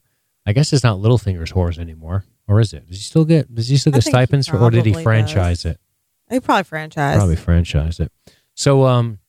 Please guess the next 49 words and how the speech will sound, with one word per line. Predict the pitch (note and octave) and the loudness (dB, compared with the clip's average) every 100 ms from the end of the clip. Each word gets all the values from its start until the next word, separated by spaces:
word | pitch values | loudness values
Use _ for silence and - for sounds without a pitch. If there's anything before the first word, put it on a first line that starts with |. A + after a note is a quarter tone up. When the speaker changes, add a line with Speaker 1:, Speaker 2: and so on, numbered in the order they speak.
| _ | _
Speaker 1:
how | C3 C3+ | 0 2
do | |
you | C3 | 2
favorite | C3 B2+ A2+ | 2 2 2
establishment, | - B2 B2+ A#2 C3+ | 0 2 2 2 0
or | A2 G#2+ | 2 0
you | F#2 | 2
put | A#2+ | 2
a | G2+ | 2
hole | A2+ B2+ | 4 4
in | B2 | 4
that | A#2 - | 2 -2
chainmail? | - A2+ F#2+ E2 D#2 | -2 0 0 -8 -12
The | E2+ | -2
gold | F#2+ F2+ | 0 0
cloaks | D#2+ D#2+ - | -4 -18 -2
leave, | D3+ F#3+ F#3 D3+ | 2 4 4 2
but | - - | -2 -4
spot | - G2 - | -4 -4 -4
Tyrion | A#2 A2 F#2+ | 0 2 0
coming | - G2 G2 F2 | -2 -4 -4 -10
back. | - - _ _ _ _ _ _ _ | -20 -20 _ _ _ _ _ _ _
I | A#2+ | 0
was | A#2+ | 2
like, | G#2 | 0
"Tyrion, | - - B2+ F2+ - | 0 0 0 -2 -2
duck, | C#3+ - - - | -2 -2 -10 -4
duck, | D#3+ A2 _ - | -4 -4 _ -4
duck, | E3+ - _ - | -4 -4 _ -2
duck." | - A#2+ - - - | 0 0 -6 -20 -16
<laughs> | G#2+ - A#2+ _ - _ - - | -16 -6 -6 _ -12 _ -6 -2
Fuck, | D3+ - _ | -4 -4 _
duck. | D3 E3+ E3 _ _ _ - | -4 -2 -2 _ _ _ -2
Speaker 2:
No, | G3 | 2
Speaker 1:
Hide. | G#4+ D#4 | 4 4
Speaker 2:
he's | C#4+ - | 2 -2
such | D4+ | -4
an | B3+ | -4
idiot. | D4 A#3 | 0 0
He | A3 | 0
just | G3+ | -2
walks | G#3+ A3 - | -2 -2 0
right | A3+ | -2
into | A3+ | 0
him | G#3+ | -4
like, | E3+ E3 | -6 -2
"Oh, | G#3+ - - | 0 -2 -4
whoops. | - - _ - - - - _ - | -4 -4 _ -10 -8 -8 -12 _ 0
Speaker 1:
Hmm. | A2+ A2+ F#2+ | 2 4 4